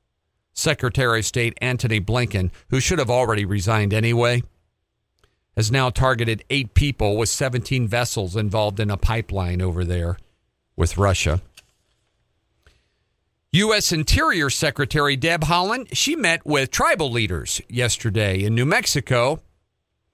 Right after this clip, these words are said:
over oil and gas development. She said the celebration was millennia in the making. They want to preserve parts of the area, so they're stopping all oil and gas production down in that area as well. And, you know, that means that,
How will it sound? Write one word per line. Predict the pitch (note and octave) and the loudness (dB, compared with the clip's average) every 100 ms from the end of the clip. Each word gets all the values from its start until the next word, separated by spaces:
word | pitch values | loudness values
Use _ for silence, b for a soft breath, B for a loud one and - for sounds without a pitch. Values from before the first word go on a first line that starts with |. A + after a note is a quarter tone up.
| - B B B | -20 B B B
over | D3 D3+ C#3+ C#3+ | 0 2 0 2
oil | D3 C#3 B2+ | 0 2 0
and | B2 | 0
gas | B2+ A#2+ - | 0 0 0
development. | C3+ A#2 A#2 A2+ D#3+ G3 _ _ _ _ _ _ _ _ _ _ _ | 0 0 0 0 -2 -4 _ _ _ _ _ _ _ _ _ _ _
She | - E3 | -2 0
said | D#3+ E3 C#3+ | 0 0 -2
the | A#2+ | -2
celebration | - D3+ C#3 G2+ B2+ C3 D3+ C#3 | -2 0 -2 0 0 0 -2 -2
was | B2 G2+ | -2 -2
millennia | B2 B2+ C#3+ C3 A#2+ | -2 0 -2 -2 -2
in | - B2 | -2 0
the | A#2 | 0
making. | B2+ C#3 - C#2+ B1 - _ _ _ _ _ _ - | 0 0 -2 -6 -8 -18 _ _ _ _ _ _ -2
They | A#2+ | 0
want | B2 | 0
to | A2+ | 0
preserve | B2+ A2 A#2 A#2+ - | -2 0 0 0 2
parts | B2 A#2 A#2 | 2 0 -2
of | |
the | G#2 A2 | 0 0
area, | G#2 A2 B2 | 0 0 -2
so | - A2 | -2 -2
they're | G#2+ | -2
stopping | G#2 - A2 A2+ A2+ A2 | -2 0 -2 0 0 2
all | A#2 - | 0 0
oil | A2 A2 B2 | 0 2 0
and | A#2+ | 0
gas | G#2+ A#2+ - | 0 0 0
production | C3+ C3 C3+ - E3 | 0 2 0 -2 -2
down | D#3+ E3+ | 0 0
in | F#3+ | -2
that | F#3+ A#3 G#3 | -2 -2 -2
area | F3 F3+ F3+ | -2 0 -2
as | E3+ D#3+ | -4 -4
well. | G3+ G#3 F3 E3+ | 0 2 2 0
And, | D3+ D3 D3 | 0 0 0
you | |
know, | D#3 D#3+ | 0 0
that | D#3 D#3+ B2 | 0 -2 0
means | D#3+ E3 D#3+ - | -2 -2 -2 0
that, | D3 | -2